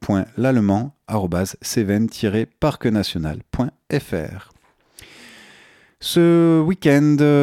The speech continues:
ce samedi pour être précis, se tient l'Assemblée Générale Extraordinaire de l'association Monomaniacs à Monoblé.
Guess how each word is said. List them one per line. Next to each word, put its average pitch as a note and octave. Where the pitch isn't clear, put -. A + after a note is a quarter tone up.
ce A2+
samedi A#2
pour B2
être B2
précis, D#3
se -
tient A#2+
l'Assemblée A#2+
Générale B2+
Extraordinaire C#3
de C3+
l'association A#2
Monomaniacs G2+
à F3
Monoblé. C3+